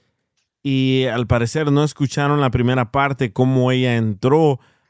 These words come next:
a esto de la industria de pornografía, pero pueden escuchar este mismo show en podcast mañana, en Apple Podcast,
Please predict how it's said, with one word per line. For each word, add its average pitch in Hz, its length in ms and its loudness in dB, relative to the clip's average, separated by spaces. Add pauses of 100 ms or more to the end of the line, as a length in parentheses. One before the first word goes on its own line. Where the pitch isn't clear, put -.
a 117 220 0
esto 123 220 0
de 123 120 2
la 120 80 2
industria 117 960 0
de 113 220 -2
pornografía, 113 760 -2 (380)
pero 127 260 2
pueden 143 280 2
escuchar 131 420 -4
este 131 180 -2
mismo 127 320 0
show 135 400 0
en 113 280 -2
podcast 127 600 -2
mañana, 117 640 0
en 107 120 -2
Apple 127 340 -4
Podcast, 131 840 -2